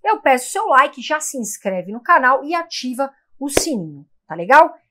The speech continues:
E antes de mais nada, eu quero saber de você, que isso aqui é pra você.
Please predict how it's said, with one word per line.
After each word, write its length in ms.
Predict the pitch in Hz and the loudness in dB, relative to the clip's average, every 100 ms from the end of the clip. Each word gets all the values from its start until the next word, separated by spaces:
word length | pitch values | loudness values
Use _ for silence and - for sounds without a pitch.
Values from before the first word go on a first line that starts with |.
| - | -2
E 160 | 403 | 2
antes 200 | 403 508 | 4 2
de 80 | 330 | -2
mais 220 | 320 262 | -4 -2
nada, 140 | 294 320 | -2 -4
eu 60 | |
quero 160 | 320 320 | -4 -6
saber 260 | 311 294 302 | -4 -4 -4
de 100 | 311 | -4
você, 500 | 403 392 381 339 311 _ _ _ _ | -4 -4 -2 -2 -4 _ _ _ _
que 100 | 302 | -4
isso 140 | 311 | -4
aqui 160 | 302 330 | -2 -4
é 40 | |
pra 140 | 320 | -4
você. 460 | 330 415 - 190 160 | -6 -8 -8 -8 -8